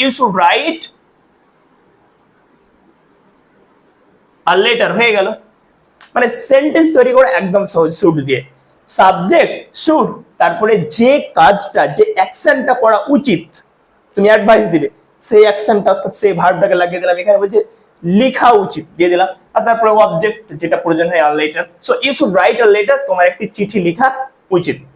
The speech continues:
হয়ে গেল। তোমার সেখানে যাওয়া উচিত, তুমি কাউকে অ্যাডভাইস দিচ্ছ যে তোমার সেখানে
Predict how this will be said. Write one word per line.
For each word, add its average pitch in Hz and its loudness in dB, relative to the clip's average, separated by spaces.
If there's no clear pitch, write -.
হয়ে 180 2
গেল। 156 0
তোমার 277 4
সেখানে 262 2
যাওয়া 202 8
উচিত, 147 -10
তুমি 226 -4
কাউকে 220 -2
অ্যাডভাইস 208 -2
দিচ্ছ - -8
যে - -20
তোমার 233 -6
সেখানে 202 -4